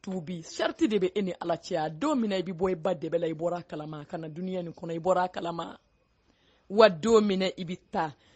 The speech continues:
pilaki tɛ taa nɔrɔ i ka da la k'i bɛ taa nin don in dɛ. Wa i tɛ bɔ a kalama fɛnɛ k'i bɛ taa. N'i y'i jija i ka yɛrɛ sago kɛ n'i ka tiɲɛni n'i ka jamana, ko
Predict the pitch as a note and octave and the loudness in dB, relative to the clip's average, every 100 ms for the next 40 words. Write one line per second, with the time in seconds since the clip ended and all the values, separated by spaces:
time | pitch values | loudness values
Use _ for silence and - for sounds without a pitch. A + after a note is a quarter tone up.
0 | _ _ _ - - - G4+ - - C4 | _ _ _ 4 6 8 8 6 8 8
1 | B3 B3 B3 B3+ B3 A3+ G#3 A#3 G#3+ - | 10 6 6 6 6 6 2 -2 -4 -4
2 | A3 F3+ E3+ F3+ E3 D#3+ D#3+ - A#3+ A#3+ | -4 -2 -2 -2 -2 -4 -6 -2 -2 -2
3 | - G3+ C4 B3 E3 E3 D#3 - E3 D#3+ | -2 2 2 2 -4 -2 -4 -8 -8 -8
4 | F3+ D3 - D#3 - _ _ _ _ _ | -10 -12 -10 -14 -14 _ _ _ _ _
5 | _ _ _ _ _ A2 _ G3+ G#3 _ | _ _ _ _ _ _ _ _ _ _
6 | _ _ _ _ _ _ _ _ _ E3+ | _ _ _ _ _ _ _ _ _ 2
7 | A3 C4+ D4 C#4+ C#4 C#4+ C#4 G3 C4+ G3 | 8 12 12 12 12 12 10 8 4 6
8 | G3+ G3 B3 A3 F#3+ F3 - F#3 F3+ - | 6 6 2 2 2 0 -2 -2 -2 -2
9 | G#3+ F#3+ - G3+ - - E4+ E4 E4 A#3+ | -4 -2 -2 -2 -2 0 4 6 6 4
10 | - A#3+ G3 D3 G#3+ G#3 G3+ F3 D3 _ | 2 0 0 4 4 6 2 0 -4 _
11 | - _ - C4+ | -20 _ 0 0